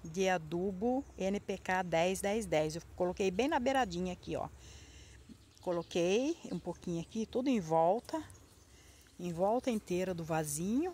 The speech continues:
e depois eu cobri de novo. Isso faz um, um mês mais ou menos que eu fiz isso. Daí trouxe pra esse lugar aqui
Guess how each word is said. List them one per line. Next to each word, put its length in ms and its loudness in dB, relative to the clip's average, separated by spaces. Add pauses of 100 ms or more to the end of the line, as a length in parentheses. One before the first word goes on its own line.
e 80 -4
depois 500 0
eu 120 0
cobri 520 -2
de 120 -2
novo. 520 -2 (680)
Isso 300 -2
faz 500 2
um, 240 4 (1040)
um 140 2
mês 400 4
mais 200 4
ou 80 2
menos 380 0
que 80 -4
eu 60 2
fiz 260 -4
isso. 260 -6
Daí 200 0
trouxe 400 -2
pra 200 -2
esse 200 -2
lugar 400 -2
aqui 360 -8